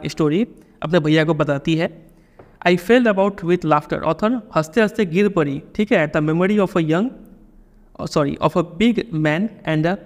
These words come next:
and an elder at that, making such a game out of carrying the parcel," वो हंसते हंसते गिर पड़ी जब उन्हें याद, ये बात याद आया कि कैसे एक इतना बड़ा आदमी और इतना बुजुर्ग आदमी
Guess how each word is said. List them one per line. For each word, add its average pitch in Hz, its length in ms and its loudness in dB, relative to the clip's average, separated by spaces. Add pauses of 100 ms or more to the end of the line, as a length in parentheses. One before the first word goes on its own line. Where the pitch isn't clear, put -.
(800)
and 165 180 0
an - 40 -8
elder 190 400 2
at 151 220 -2
that, 156 400 -2
making 175 260 0 (240)
such 202 200 2
a 147 100 -8
game 165 260 4
out 147 140 0
of 147 140 -4
carrying 151 280 -2
the 160 100 0 (100)
parcel," - 300 -6 (440)
वो 175 100 4
हंसते 175 280 2
हंसते 233 340 2 (240)
गिर 185 260 2
पड़ी 185 300 2
जब 165 300 -2
उन्हें 165 380 0
याद, 170 280 2 (200)
ये 160 60 2
बात 170 280 2
याद 170 160 2
आया 156 160 -2
कि 160 140 -8
कैसे 175 280 0
एक - 100 -6
इतना 190 260 2
बड़ा 180 240 4
आदमी 156 200 -2
और 160 140 0
इतना 180 220 0
बुजुर्ग 160 380 0
आदमी 147 340 -2